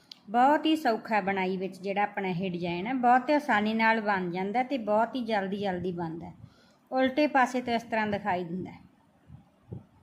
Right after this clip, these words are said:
ਇਸ ਨੂੰ ਆਪਾਂ ਬਾਰਡਰ ਦੇ ਤੌਰ 'ਤੇ ਹੀ ਬਣਾ ਸਕਦੇ ਹਾਂ। ਜਿਵੇਂ ਬਾਰਡਰ ਬਣਾ ਕੇ ਤੇ ਜਿਹੜਾ ਆਪਾਂ ਉੱਪਰ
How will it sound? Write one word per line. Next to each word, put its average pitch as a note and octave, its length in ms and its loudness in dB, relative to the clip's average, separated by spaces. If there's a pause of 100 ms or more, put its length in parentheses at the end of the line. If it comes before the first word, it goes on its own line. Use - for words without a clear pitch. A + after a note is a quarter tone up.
(1400)
ਇਸ C4+ 220 2
ਨੂੰ D#4 80 4
ਆਪਾਂ D#4 180 2
ਬਾਰਡਰ B3+ 320 4
ਦੇ A3 140 -2
ਤੌਰ A3+ 240 4
'ਤੇ A#3 120 -4
ਹੀ A#3 60 0
ਬਣਾ A3 320 2
ਸਕਦੇ G#3+ 380 -2
ਹਾਂ। A3+ 80 2
ਜਿਵੇਂ A#3 320 2
ਬਾਰਡਰ A3 380 4
ਬਣਾ A3 360 2
ਕੇ A3+ 340 -2 (600)
ਤੇ A#3+ 180 2
ਜਿਹੜਾ A#3 300 4
ਆਪਾਂ B3 200 4
ਉੱਪਰ A#3 380 2